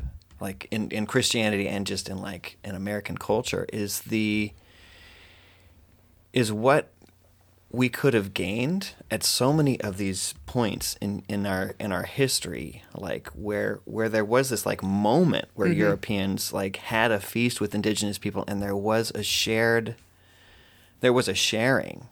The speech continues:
Speaker 1: that, like, broke down so quickly because, um, the Europeans couldn't tolerate those differences, which could have brought us life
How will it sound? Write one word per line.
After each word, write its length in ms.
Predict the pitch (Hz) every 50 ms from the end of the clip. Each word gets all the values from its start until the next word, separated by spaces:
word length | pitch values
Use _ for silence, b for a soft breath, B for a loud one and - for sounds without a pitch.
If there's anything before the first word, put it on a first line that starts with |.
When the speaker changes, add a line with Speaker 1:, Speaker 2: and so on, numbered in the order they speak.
| _ _ _ _ _ -
Speaker 1:
that, 180 | - 80 -
like, 220 | - 98 98 101 -
broke 320 | - - 117 120 123 127 -
down 240 | 117 110 107 104
so 240 | 104 - - 101 101
quickly 840 | 98 - - - 131 135 135 - - 95 64 73 78 - 117 - _ b b b b b b b b b b b b _ _ _ -
because, 920 | - 104 98 - - - 98 95 90 95 92 - - - - - - -
um, 480 | - 95 90 92 - 58 - 57 - - _ _ _ _ _ _ _ _ _ _ _ -
the 380 | - - - 107 101 101 101 - -
Europeans 560 | 107 110 110 104 104 - 113 104 98 95 -
couldn't 320 | - - 107 101 95 98
tolerate 640 | - - - - 107 120 123 110 98 95 95 - - -
those 240 | - 85 - - - _
differences, 840 | - 113 113 - - 76 78 - - - - - - 123 - - - B B B B B B B B -
which 360 | 135 143 - - - - _
could 240 | - - - 196 220
have 260 | 254 156 98 95 -
brought 420 | - - 92 127 185 220 - - -
us 220 | 107 98 - -
life 800 | 98 95 95 98 110 156 208 214 - - - - - - - -